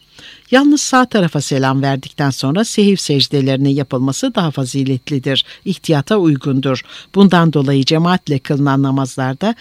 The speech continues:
cemaatin yanlışlıkla dağılmaması için yalnız sağ tarafa selam verdikten sonra sehiv secdesi yapılması tercih edilmiştir. Üç yüz yirmi sekiz. Sehiv secdeleri vaciptir. Bilindiği gibi gerek farz,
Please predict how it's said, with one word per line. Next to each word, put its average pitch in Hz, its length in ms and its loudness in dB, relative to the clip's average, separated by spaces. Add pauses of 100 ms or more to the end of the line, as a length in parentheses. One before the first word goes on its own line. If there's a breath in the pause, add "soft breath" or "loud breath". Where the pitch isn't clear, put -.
(160 loud breath)
cemaatin 208 540 4
yanlışlıkla 165 720 0
dağılmaması 151 680 0
için 208 340 0 (300 loud breath)
yalnız 240 340 6
sağ 202 240 2
tarafa 139 380 -2
selam 135 400 0
verdikten 139 480 -2
sonra 156 440 -2 (200 loud breath)
sehiv 196 300 6
secdesi 139 580 -2
yapılması 143 560 -2
tercih 135 500 -2
edilmiştir. 131 680 -2 (340 loud breath)
Üç - 240 0
yüz 214 200 2
yirmi 196 280 2
sekiz. - 540 -6 (260 loud breath)
Sehiv 269 300 2
secdeleri 151 760 0
vaciptir. 139 800 -2
Bilindiği 147 460 0
gibi 196 320 -4
gerek 160 380 0
farz, 190 320 -4